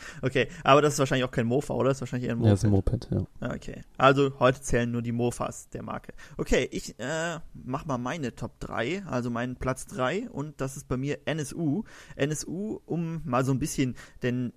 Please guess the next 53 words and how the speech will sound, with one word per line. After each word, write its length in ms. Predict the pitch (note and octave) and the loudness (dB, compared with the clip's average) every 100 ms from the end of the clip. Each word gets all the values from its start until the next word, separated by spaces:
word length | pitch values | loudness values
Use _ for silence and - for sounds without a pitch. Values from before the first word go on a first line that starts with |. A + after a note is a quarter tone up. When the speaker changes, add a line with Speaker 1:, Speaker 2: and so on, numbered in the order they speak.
| _ - - | _ -18 -4
Speaker 1:
das 160 | B2+ | -2
sind 160 | D#3 C3+ | 0 2
wirklich 200 | D#3+ D3+ | 2 4
Mofas, 380 | C3 D#3+ D#3 - | 2 4 2 0
die 160 | C3 | -2
aussehen 420 | - C3+ - B2 A2 | 2 0 2 -2 -2
wie, 200 | A#2 A2 - - | -4 -4 -10 -14
wie 140 | A#2+ | -6
Mofas 600 | A#2 B2 E3+ - C3+ C3+ | 0 2 2 2 0 0
oder 200 | B2 B2 | -2 -2
zumindest 580 | A#2+ C3 C3 B2+ - - | -2 -4 -4 -4 -8 -2
alt 400 | B2 B2+ C#3 C3+ | 0 4 2 2
und 320 | - A#2+ - - | -4 -6 -6 -10
nicht 180 | C3 D3+ | -6 2
so, 160 | A#2+ | 4
Speaker 2:
Mhm. 300 | A#2+ A2 A2+ G#2+ - - - - | 6 6 4 0 -12 -20 -20 -10
Speaker 1:
ähm, 580 | B2 A#2 A#2 A#2+ A2+ A2+ - | -6 -2 -2 -2 -2 -6 -6
wie 180 | A#2 | -4
bei 200 | G#2+ A#2+ | -2 -2
Hercules 440 | A2+ B2+ C3+ B2 B2 | 0 0 2 -2 -2
ist 100 | A2+ | -4
ja 80 | A#2 | -4
viel, 240 | - C#3 | 0 0
ne, 160 | A#2+ B2 | 0 0
mit 200 | A#2+ B2+ | 0 0
der 100 | A2+ | 0
G 140 | A#2 | -2
T, 400 | - C3 C3 B2 | -2 -2 0 0
G 120 | A#2+ | -2
drei, 480 | A2+ A#2+ B2 B2+ B2+ | -4 -2 2 2 2
Zündab 320 | - C3+ B2+ B2 | 0 -2 0 0
hat 100 | A#2+ | -2
auch 100 | - | -4
die 120 | C3+ | -6
C 140 | - | -4
S, 320 | - C3 - | -2 -4 -4
alles 240 | - B2 A#2+ | -4 -2 -2
so 140 | B2 | -4
groß 540 | A2 F#2 A#2+ C3+ C#3 B2+ | -6 -6 0 2 0 -2
und 80 | |
da 60 | A#2 | -4
denkst 200 | A#2+ C3+ | -4 -6
du 60 | B2+ | -4
gar 80 | |
nicht, 120 | B2+ C3+ | -4 -4
dass 120 | A#2 | -6
es 80 | A2 | -4
ein 80 | |
Mofa 240 | C3 F3 C#3 | -2 0 2
ist. 240 | C#3 - | 0 0
Da 160 | C3 C3 | 0 4
weißt 260 | C3 C3+ | 2 2
du, 100 | B2+ | -4